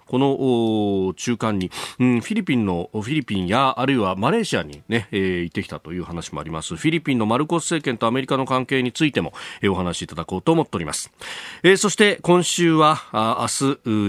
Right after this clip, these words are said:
ー、十一日土曜日、東日本大震災から十二年という三月十一日を迎えますが、えー、新業アナウンサーと内田アナウンサーに福島、あ、取材リポートをやってもらっています。で、最終日、今日は内田アナウンサーが担当、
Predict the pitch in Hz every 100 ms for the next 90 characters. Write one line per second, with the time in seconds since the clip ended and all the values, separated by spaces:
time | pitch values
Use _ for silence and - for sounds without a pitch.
0 | 98 95 87 104 98 90 92 - 85 95
1 | 101 80 78 113 95 107 95 87 85 -
2 | 85 - 76 82 80 90 127 170 135 -
3 | 76 - 90 85 - 101 85 78 87 80
4 | 87 - 90 - 90 82 82 107 117 -
5 | 98 90 - - - - 151 208 214 185
6 | 165 160 143 135 123 - 233 240 240 214
7 | 151 110 185 - 135 - 107 92 92 104
8 | 95 87 85 - 107 165 170 170 180 143
9 | 95 78 69 - - 90 85 80 82 -
10 | 92 85 80 - 85 80 76 85 80 120
11 | 147 170 196 156 202 170 113 107 - 170
12 | 165 151 - 147 143 110 90 90